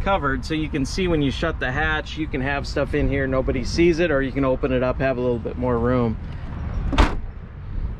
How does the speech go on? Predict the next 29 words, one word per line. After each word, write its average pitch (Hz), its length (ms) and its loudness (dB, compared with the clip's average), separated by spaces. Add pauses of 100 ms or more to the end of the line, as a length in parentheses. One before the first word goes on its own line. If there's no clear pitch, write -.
(1500)
Does 285 260 4
have 254 320 4
some, 220 480 2
I'm 214 160 0
gonna 240 160 2
call 208 320 2
this 202 240 2
environmental 190 760 2
damage 185 540 2
on 170 480 2
the 151 340 2
roof, 160 560 6 (640)
uh, 139 360 4
with 160 200 2
the 170 60 0
black 156 380 2
paint. 165 300 0
That's 147 280 -2
not 160 340 0
uncommon 156 580 0
to 139 100 0
see, 160 300 2
especially 185 500 0
if 143 100 0
it's - 140 0
out 160 200 0
in 143 80 0
the 143 100 0
sun. 151 480 0